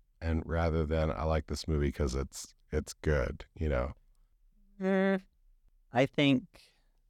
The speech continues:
Speaker 2: well, I don't know about that question because I think maybe nostalgia is more honest.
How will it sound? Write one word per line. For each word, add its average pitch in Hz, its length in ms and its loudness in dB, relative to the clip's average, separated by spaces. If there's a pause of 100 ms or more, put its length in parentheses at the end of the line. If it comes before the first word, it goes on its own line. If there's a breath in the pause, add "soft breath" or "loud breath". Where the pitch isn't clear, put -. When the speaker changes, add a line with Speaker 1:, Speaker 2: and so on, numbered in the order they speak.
(760)
Speaker 2:
well, - 140 -6
I 151 140 0
don't 104 320 -2
know 92 580 0
about - 240 -4
that - 200 -4
question 85 420 -4
because 90 260 0
I 92 80 -2
think - 220 -4
maybe 85 460 -2 (1040)
nostalgia 92 920 2
is 85 160 -4
more 90 680 2
honest. - 720 -6